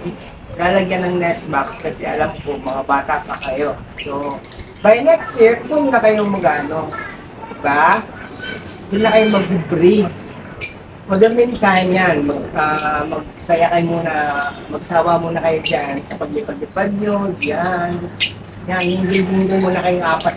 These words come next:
dyan. No? Tapos mag-enjoy din kayo dyan sa cattle bone fish nyo. Cattle fish bone. Fifty pesos yung bili ko dyan eh, dun sa may bahay, sa papuntang munisipyo. Dun din ako nakakita ng kulungan na maganda.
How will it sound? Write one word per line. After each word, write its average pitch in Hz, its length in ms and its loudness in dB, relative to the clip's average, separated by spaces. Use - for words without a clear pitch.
dyan. 165 300 2
No? 208 260 6
Tapos - 320 0
mag-enjoy 208 480 2
din 208 160 2
kayo 202 240 2
dyan 196 160 2
sa 196 100 -4
cattle 175 400 0
bone 160 300 0
fish 156 320 -8
nyo. 151 320 -4
Cattle 175 400 2
fish 208 320 -4
bone. 170 320 4
Fifty - 320 -4
pesos 180 380 4
yung 185 80 -2
bili 165 240 0
ko 170 160 -2
dyan 196 160 6
eh, 151 160 0
dun 151 240 -2
sa 156 80 -4
may 143 160 -2
bahay, 135 360 2
sa 139 280 0
papuntang 147 400 0
munisipyo. 135 640 -2
Dun 190 160 6
din 220 160 8
ako 226 160 8
nakakita 208 400 6
ng 196 240 8
kulungan 165 480 10
na 143 160 2
maganda. 131 480 4